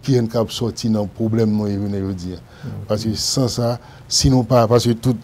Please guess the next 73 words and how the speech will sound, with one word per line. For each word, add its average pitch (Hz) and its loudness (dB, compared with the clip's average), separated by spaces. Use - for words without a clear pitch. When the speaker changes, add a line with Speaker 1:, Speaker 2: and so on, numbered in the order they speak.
Speaker 1:
parce 113 2
qu'il 104 -4
y 117 4
a 117 6
un 117 2
pile 139 0
Haïtien 123 2
dehors 110 2
qui 113 -4
a 104 -4
fait - -6
effort. 101 -4
Speaker 2:
Ok. 85 -8
Speaker 1:
Pour 120 0
Speaker 2:
Mais, 190 10
mais 202 12
façon 190 10
pour 156 6
nous 151 6
sortir 143 2
dans 139 4
le 123 4
problème, 131 4
non, 117 2
Jean-Marie, 113 4
c'est 127 0
un 123 2
problème 127 4
d'éducation, 107 0
oui. 147 -2
Parce 156 2
que, 165 6
et, 147 8
et - 10
Speaker 1:
Bon, 170 10
éducation, 175 8
c'est 123 2
lui-même 117 2
qui 107 -6
est - 0
numéro 107 2
un, 160 8
Speaker 2:
Oui, 143 10
Speaker 1:
parce 131 10
que, 113 6
Speaker 2:
c'est 131 6
vrai. 131 6
Tout - -2
Speaker 1:
parce - 8
Speaker 2:
en - 10
Speaker 1:
que, - 10
Speaker 2:
nous 180 8
pas 165 8
gagner 165 8
éducation, 147 4
Speaker 1:
parce 151 8
que 156 6
Speaker 2:
parce 160 4
Speaker 1:
faut 190 6
Speaker 2:
que 185 10
Speaker 1:
nous 190 8
venir 196 10
avec 147 8
un 156 6
système 147 2
d'éducation 135 2
comme 147 2
si 127 2
là, 180 4
pour 143 0
nous 139 2
connaître 135 0
que 170 6